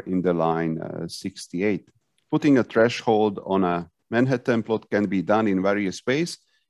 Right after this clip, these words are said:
In Q Q man, there is a neat option already implemented. So there is a genome-wide line, which basically puts in a threshold at a specified limit. The first thing we can do is specify such a limit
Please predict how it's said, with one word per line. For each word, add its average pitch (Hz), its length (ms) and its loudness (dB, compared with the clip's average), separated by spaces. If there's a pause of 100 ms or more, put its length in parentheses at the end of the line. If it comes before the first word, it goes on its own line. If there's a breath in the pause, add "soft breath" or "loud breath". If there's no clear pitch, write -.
(120)
In 107 180 2
Q 165 220 2
Q 143 240 2
man, 113 360 2
there 98 260 2
is 92 200 -2
a 92 280 -2 (480)
neat 127 320 2
option 110 340 0
already 95 400 2
implemented. 113 840 0
So 90 100 -6
there 85 220 -4
is 82 160 -8
a 85 40 -6
genome-wide 95 800 2
line, 87 420 0 (260)
which - 440 -8 (240)
basically 92 480 0
puts 139 380 -4
in 92 420 -2
a 85 80 -8
threshold 95 800 0 (340)
at - 160 -4
a 87 40 -10
specified 101 520 0
limit. 98 380 -2 (320)
The 90 140 -8
first 160 340 0
thing 113 220 2
we 107 140 0
can 92 300 2
do 98 340 0
is 87 180 -4
specify 95 840 0
such - 300 -2
a 107 40 0
limit 90 300 0